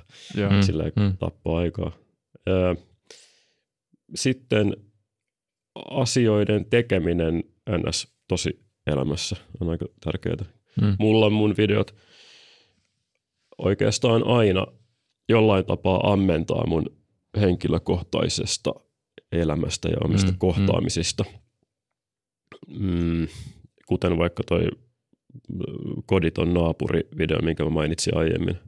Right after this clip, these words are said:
Speaker 2: Mm.
Speaker 3: Tai, tai noi mielennostusvideot myös, niinku, puhtaasta mielenkiinnosta. Ja tohon, tohon, tohon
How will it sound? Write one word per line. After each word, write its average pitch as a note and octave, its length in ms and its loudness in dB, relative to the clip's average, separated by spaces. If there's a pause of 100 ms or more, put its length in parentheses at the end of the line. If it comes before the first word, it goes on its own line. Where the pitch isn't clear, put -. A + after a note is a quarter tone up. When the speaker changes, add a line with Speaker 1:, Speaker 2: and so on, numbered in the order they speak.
(200)
Speaker 2:
Mm. A2 140 0 (680)
Speaker 3:
Tai, E2 240 2 (340)
tai G2 160 2
noi A2+ 160 4
mielennostusvideot - 2250 -4
myös, F2+ 260 -2
niinku, - 320 -8 (840)
puhtaasta - 420 -4
mielenkiinnosta. D2+ 640 -4 (1300)
Ja G#2 220 4 (1400)
tohon, D#3 380 4 (1160)
tohon, C3 360 2 (720)
tohon A#2+ 460 2